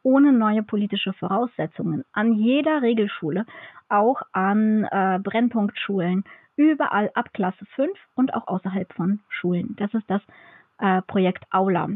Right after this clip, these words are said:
Das ist ein Beteiligungskonzept, das SchülerInnen erlaubt, auf einer Online-Plattform jederzeit selbst Ideen zu ihrer Schule einzustellen, zu diskutieren,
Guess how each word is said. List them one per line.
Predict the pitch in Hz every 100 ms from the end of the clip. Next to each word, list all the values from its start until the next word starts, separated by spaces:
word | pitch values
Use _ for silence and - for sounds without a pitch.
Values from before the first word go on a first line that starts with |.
| 202
Das | - 196
ist | 226 277 -
ein | 196 214 220
Beteiligungskonzept, | - - 165 175 233 269 294 302 - - 277 - 302 339 -
das | 233
SchülerInnen | - 254 254 254 - 240 254 247
erlaubt, | 208 202 208 233 240 - - - -
auf | - 196
einer | 208 -
Online-Plattform | 220 254 262 233 220 - 214 208
jederzeit | 202 302 320 - 269 262
selbst | 240 240 262 _
Ideen | 202 233 262
zu | -
ihrer | 190 208 202
Schule | - 208 -
einzustellen, | 247 349 330 - 262 269 277 285
zu | 220
diskutieren, | 196 269 302 - 277 277 - 262 262 254 262